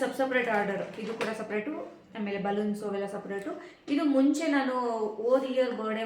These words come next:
ಮಾಡಿದಾಗ, ಅಲ್ಲ, ಆಚೆ ಇಯರ್ ಬರ್ಡೇ ಮಾಡಿದಾಗ,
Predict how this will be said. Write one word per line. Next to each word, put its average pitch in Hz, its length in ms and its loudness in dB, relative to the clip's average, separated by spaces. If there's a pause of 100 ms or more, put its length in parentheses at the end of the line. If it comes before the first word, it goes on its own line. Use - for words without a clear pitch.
(120)
ಮಾಡಿದಾಗ, 196 500 -6 (520)
ಅಲ್ಲ, 214 120 0 (120)
ಆಚೆ 240 300 -4 (480)
ಇಯರ್ 196 240 -2
ಬರ್ಡೇ 196 220 -6 (100)
ಮಾಡಿದಾಗ, 185 420 -8